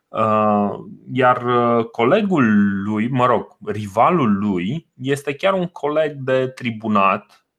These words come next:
din, uh, anul cincizeci și opt, uh, pe numele lui Titus Annius Milo.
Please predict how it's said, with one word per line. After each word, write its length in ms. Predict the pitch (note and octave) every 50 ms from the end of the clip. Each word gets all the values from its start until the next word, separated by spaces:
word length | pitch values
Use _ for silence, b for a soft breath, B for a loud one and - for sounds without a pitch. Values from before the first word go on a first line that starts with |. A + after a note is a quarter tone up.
| _ -
din, 380 | G#2 G#2+ G#2+ A2 A2 A2 G#2+ G#2+
uh, 300 | G#2+ G#2+ G#2 G#2 G#2 G2
anul 320 | D#2 G#2+ A2+ A#2+ A#2+ A#2 A2
cincizeci 460 | A2 - - A#2+ A#2 G#2+ A2+ A2 A2
și 220 | - - - G#2+
opt, 480 | G#2 G2 G2 F#2 - - _ _ - _ _ _ _ - B B B B B B
uh, 380 | B G2 G2 F#2+ F#2 F#2+ F#2+ F#2+ -
pe 80 | -
numele 300 | A2+ C3+ D#3+ E3+ D#3 D3
lui 280 | C#3 C3+ C3+ C#3+ D3 C#3 C3+ -
Titus 540 | - D#3 D3+ C3+ - D3+ C#3+ C#3 - - -
Annius 520 | - G#2 A#2 A#2+ B2 A#2+ A#2+ A#2+ A#2 A#2 -
Milo. 540 | A#2 A#2 A#2+ B2 A2 G2 E2 D2+ - -